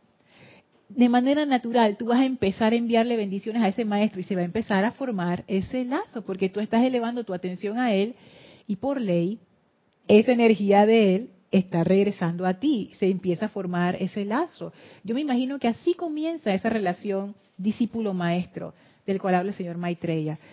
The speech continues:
Con el amado Jesús, ya ellos estaban a un nivel casi de que los dos eran uno.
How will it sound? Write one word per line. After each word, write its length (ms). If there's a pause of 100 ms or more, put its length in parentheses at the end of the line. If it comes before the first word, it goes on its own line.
(140)
Con 160
el 100
amado 300
Jesús, 400
ya 120
ellos 120
estaban 300
a 80
un 100
nivel 480
casi 300
de 140
que 220
los 140
dos 160
eran 220
uno. 320